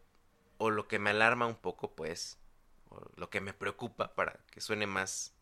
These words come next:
o menos alarmista, lo que me preocupa es cómo se pone la banda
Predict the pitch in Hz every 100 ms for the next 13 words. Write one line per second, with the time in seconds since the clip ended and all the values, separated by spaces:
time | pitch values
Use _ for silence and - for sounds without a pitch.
0 | _ _ _ _ 95 95 104 110 117 90
1 | 82 87 95 - - - _ _ _ _
2 | _ _ - 117 147 143 143 156 170 170
3 | 180 165 160 - 151 147 151 131 107 110
4 | 120 113 95 98 95 101